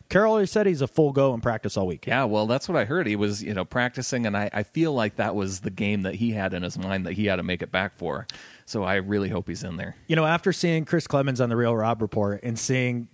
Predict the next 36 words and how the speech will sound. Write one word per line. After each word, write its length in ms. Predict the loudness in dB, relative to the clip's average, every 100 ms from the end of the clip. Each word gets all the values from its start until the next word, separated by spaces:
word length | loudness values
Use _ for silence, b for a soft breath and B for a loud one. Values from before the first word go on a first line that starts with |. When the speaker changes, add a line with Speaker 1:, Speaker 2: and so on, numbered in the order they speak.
| -6
Speaker 1:
the 120 | -6
type 320 | 0 -2 0
of 120 | -2
seriousness 640 | -2 0 2 2 -2 -4
that 120 | -4 -6
he 120 | -6
takes 340 | -2 -2 -2
life 300 | -2 -2 0
<laughs> 0 |
with, 340 | 4 4 2 -4 B B B B -20 -4
that 120 | 2 2
is 100 | 4
a 40 |
man 260 | 2 2 2
on 100 | 2
a 40 |
mission. 460 | 2 2 2 0 2
Speaker 2:
Yes. 140 | 2
Speaker 1:
And 80 | 4
I 200 | 2 2 _ _
promise 500 | -18 2 4 4 2
you 60 | 0
that 200 | 2 2
mission 400 | 2 2 0 0
was 220 | 2 2
to 80 | 2
be 180 | 2 4
there 260 | 4 4 2
week 320 | 2 2 2
two 300 | 2 2 0
for 160 | 0
that 220 | 0 0 0
home 200 | 0 2
opener. 380 | 0 2 0 -2 B B B _ 0
Chris 220 | 0 2
Crem-, 240 | -2 -2